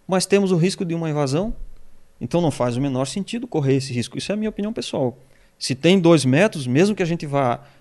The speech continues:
levar quatro, cinco dias a mais,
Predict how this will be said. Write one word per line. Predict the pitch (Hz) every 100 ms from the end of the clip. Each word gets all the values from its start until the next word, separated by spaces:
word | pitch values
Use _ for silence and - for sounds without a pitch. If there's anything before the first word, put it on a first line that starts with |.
| _
levar | 135 117 117 113 - - -
quatro, | - 143 151
cinco | 131 - 131 120
dias | 120 117
a | 110
mais, | 113 151 214 180 -